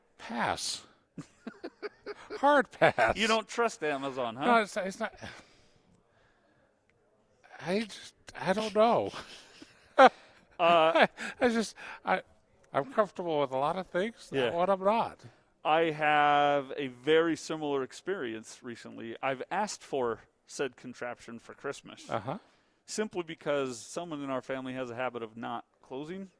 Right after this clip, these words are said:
Speaker 2: the garage door.
Speaker 1: No. No.
Speaker 2: And so I wanna be able to close
Speaker 1: Yeah,
Speaker 2: it.
Speaker 1: 'cause I get a text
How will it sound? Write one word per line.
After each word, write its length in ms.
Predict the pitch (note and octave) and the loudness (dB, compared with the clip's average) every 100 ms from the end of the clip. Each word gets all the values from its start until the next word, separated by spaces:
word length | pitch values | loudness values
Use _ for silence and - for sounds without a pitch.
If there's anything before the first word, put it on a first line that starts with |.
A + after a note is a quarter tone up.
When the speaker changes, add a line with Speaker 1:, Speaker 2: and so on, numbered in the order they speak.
| _ _ _ - | _ _ _ -16
Speaker 2:
the 80 | E3 | -10
garage 340 | F3 F3+ E3+ - | -6 -6 -8 -8
door. 240 | F#3 G#3+ | -8 -10
Speaker 1:
No. 800 | B2 A2+ F#2 D#2 D#2+ D#2+ F2+ G2 G2+ _ _ _ _ _ _ G3+ A#3+ B4 | -10 -4 -2 -2 -2 -2 -2 -4 -10 _ _ _ _ _ _ -16 -12 -4
No. 380 | B3+ F#3 F3 F3+ - - _ | -2 -2 -6 -14 -20 -20 _
Speaker 2:
And 180 | E3+ D#3 | -4 -2
so 240 | - D#3+ C3+ | -4 -2 0
I 80 | C3+ | 0
wanna 320 | C#3 C#3 C3+ | 0 -2 -4
be 160 | C3+ C3 | -4 -4
able 180 | C3 | -4
to 360 | - C3+ B2 B2+ - _ _ | -8 -10 -10 -10 -16 _ _
close 240 | - G3+ | -4 2
Speaker 1:
Yeah, 100 | G3 | 2
Speaker 2:
it. 100 | D3 | 2
Speaker 1:
'cause 140 | - B2+ | -2 -4
I 120 | D3+ | -4
get 120 | D3+ | -4
a 80 | C3 | -6
text 460 | - B2 - - | -4 -6 -6 -12